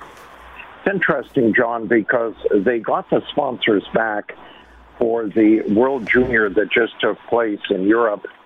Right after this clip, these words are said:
And, and now here we go again. Uh, and this will be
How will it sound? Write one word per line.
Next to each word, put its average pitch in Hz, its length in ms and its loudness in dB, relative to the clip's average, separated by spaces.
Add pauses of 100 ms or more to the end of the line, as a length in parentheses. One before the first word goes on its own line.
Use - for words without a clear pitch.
(520)
And, 120 280 -2
and 120 200 -2
now 131 240 -4
here 131 220 2
we 127 140 0
go 110 260 0
again. 101 320 -2 (560)
Uh, 101 600 0
and 113 200 -2
this 147 140 -2 (140)
will 170 160 2
be 139 440 0